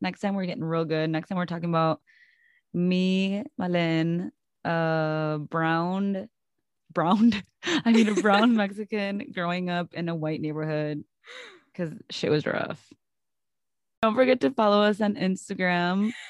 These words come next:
Speaker 1: Um, our handle is Hablando de Corazon, and my personal one is Malen Munoz with two Z's.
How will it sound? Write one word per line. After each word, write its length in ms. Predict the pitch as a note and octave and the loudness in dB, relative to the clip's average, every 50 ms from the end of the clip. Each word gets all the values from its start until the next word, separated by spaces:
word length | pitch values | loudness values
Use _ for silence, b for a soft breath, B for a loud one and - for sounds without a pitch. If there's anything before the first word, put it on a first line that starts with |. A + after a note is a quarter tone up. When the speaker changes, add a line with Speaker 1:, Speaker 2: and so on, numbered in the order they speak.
| B B - _ _ _ _ - | B B -20 _ _ _ _ -4
Speaker 1:
Um, 320 | - F#3+ F#3+ F#3 F#3 F#3 B2 | -2 0 0 0 0 -2 -2
our 140 | D#3 F#3+ | -2 -2
handle 460 | F#3+ F#3+ G3 F3+ F3 F3 F3 F#3 F#3+ F#3+ | -2 -2 -2 -4 -4 -2 -2 -2 -2 -2
is 420 | F3+ - F3 F3+ F3+ E3+ E3+ - | -4 -4 -4 -4 -4 -4 -6 -6
Hablando 460 | - - F3 E3+ F3 F3 F3 F#3 F#3+ F#3+ | -6 -6 -4 -2 -2 -2 0 -2 -2 -4
de 120 | F#3+ G3+ | -4 -4
Corazon, 840 | - F#3 F3 F3+ F#3+ - - E3+ D#3 D#3 D#3 D#3 D#3 E3 E3+ G3 - _ _ _ _ _ _ - | -2 -2 -2 -2 -2 -4 -2 0 0 2 2 2 0 0 -2 -6 -10 _ _ _ _ _ _ -6
and 260 | E3+ F3 E3+ E3+ E3+ | -4 -2 0 0 0
my 100 | E3+ E3 E3 | -2 -2 -4
personal 500 | - - F#3 F3+ - F#3+ F3+ E3+ E3 E3 | -4 -4 -4 -4 -2 -2 -2 0 0 0
one 240 | D#3+ D#3+ D#3+ D#3+ | 0 0 0 0
is 320 | - - E3 E3 D#3 D#3 D3+ - - | -2 -2 -2 -2 -4 -6 -10 -10 -6
Malen 340 | - E3 E3 E3 E3 E3+ F3+ | -4 -2 0 0 0 0 0
Munoz 400 | F#3 F#3 F3+ F3 E3 E3 E3+ - - | 0 0 0 0 0 -2 -2 -4 -6
with 120 | - D#3+ - _ _ _ _ _ - | -10 -10 -12 _ _ _ _ _ -8
two 200 | - G#3+ G#3 G3 | -4 -4 -2 -2
Z's. 520 | E3 E3+ D#3+ D#3 E3 - - F3+ E3+ - | -2 -4 -6 -6 -8 -10 -14 -18 -20 -20